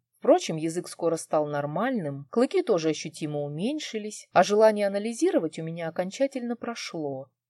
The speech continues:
Афродизиак из крови должен был вывестись за десять-двадцать минут, но случилось это или нет, я уже не узнала. Ночь и в самом деле выдалась очень жаркой. За всё это время мы не обменялись ни словом.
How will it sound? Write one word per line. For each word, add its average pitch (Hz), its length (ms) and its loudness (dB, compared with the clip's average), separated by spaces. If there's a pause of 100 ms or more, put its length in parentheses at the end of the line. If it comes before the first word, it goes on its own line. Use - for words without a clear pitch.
(160)
Афродизиак 175 680 4
из 190 120 -8
крови 254 380 2
должен 170 400 -4
был 190 140 -6
вывестись 208 540 -2
за 165 120 2
десять-двадцать 240 760 -4
минут, 214 540 -6 (240)
но 208 120 0
случилось 240 640 -2
это 156 180 -2
или 147 220 -4
нет, 208 520 -4
я 254 240 8
уже 208 240 2
не 190 140 -4
узнала. 143 800 -4 (240)
Ночь 302 260 4
и 247 40 -4
в - 40 -6
самом 156 460 0
деле 220 280 0
выдалась 165 480 -6
очень 214 300 -6
жаркой. 147 640 -4 (380)
За 170 160 6
всё 175 200 -2
это 165 140 -2
время 214 380 2
мы 160 100 -4
не 175 160 -2
обменялись 220 600 -2
ни 285 100 -6
словом. 139 800 -4